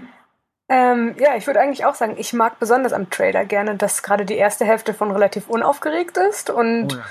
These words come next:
Speaker 2: ja.
Speaker 1: dass so auch ein bisschen dieser, das Gefühl erzeugt wird, dass eigentlich gerade Rey und Luke sich so auf einer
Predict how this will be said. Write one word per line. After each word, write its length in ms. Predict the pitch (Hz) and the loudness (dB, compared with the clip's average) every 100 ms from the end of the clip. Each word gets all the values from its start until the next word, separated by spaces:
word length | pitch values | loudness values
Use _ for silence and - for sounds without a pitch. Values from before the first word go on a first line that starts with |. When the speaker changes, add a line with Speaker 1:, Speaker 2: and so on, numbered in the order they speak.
| - - 214 | -18 -20 -4
Speaker 2:
ja. 60 | |
Speaker 1:
dass 180 | 220 - | -2 2
so 100 | 254 | 2
auch 160 | 247 247 | 2 0
ein 60 | |
bisschen 220 | 247 254 | -2 -2
dieser, 440 | 226 226 214 202 165 | 0 4 4 2 0
das 140 | 226 | -4
Gefühl 400 | - - - 302 | -6 -6 -2 0
erzeugt 500 | 294 - - 254 262 | 0 0 2 0 0
wird, 140 | 226 220 | -2 -2
dass 120 | 202 | -2
eigentlich 200 | 220 214 | -4 -4
gerade 260 | - 220 233 | 0 2 2
Rey 360 | 220 226 254 | 2 2 2
und 120 | 233 220 | 0 -6
Luke 180 | 240 - | -8 -8
sich 280 | 226 - - | -10 -10 -4
so 120 | 240 | -2
auf 140 | 220 | -2
einer 260 | 226 214 | -2 -2